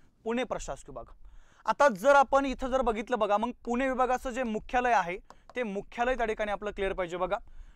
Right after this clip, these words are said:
त्यानंतर पुणे जो विभाग आहे, पुणे विभागामध्ये असणारे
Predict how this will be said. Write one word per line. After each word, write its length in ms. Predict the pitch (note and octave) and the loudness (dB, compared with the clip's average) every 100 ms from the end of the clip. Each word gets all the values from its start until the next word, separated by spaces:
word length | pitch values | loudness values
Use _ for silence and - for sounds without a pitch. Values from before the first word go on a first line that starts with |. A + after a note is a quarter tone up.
| - | -2
त्यानंतर 460 | A3+ B3 C4 C#4 C#4+ - | 0 2 2 2 2 -2
पुणे 280 | B3 A#3 B3+ | -6 -2 -2
जो 120 | B3 | -2
विभाग 280 | B3+ A#3+ B3 | 0 4 4
आहे, 260 | A#3 G3+ G#3+ - | 4 0 -2 -6
पुणे 240 | A#3 A3+ C4 | -6 -4 -2
विभागामध्ये 540 | A#3+ A#3+ A#3+ A#3+ A3+ | 2 2 2 0 0
असणारे 380 | A3 A#3 A3+ | 0 0 -2